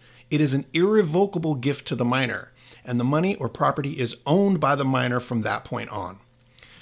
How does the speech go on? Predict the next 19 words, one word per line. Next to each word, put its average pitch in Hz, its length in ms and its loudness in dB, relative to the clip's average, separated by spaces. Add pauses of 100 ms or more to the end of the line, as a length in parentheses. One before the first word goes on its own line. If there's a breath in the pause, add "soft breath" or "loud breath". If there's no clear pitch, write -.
(140 loud breath)
I - 40 -12
cannot 147 400 0
tell 180 180 2
you 160 160 4
how 139 140 0
many 139 160 0
people 120 320 -4
establish 135 500 -2
these 143 180 -6
types 123 300 -4
of 131 100 -8
accounts 110 440 -8
without 120 260 -4
fully 135 340 -2
understanding 107 640 -6
that 101 200 -10
fact. - 440 -14 (680 loud breath)
Parents, 190 360 0
particularly, 120 840 -2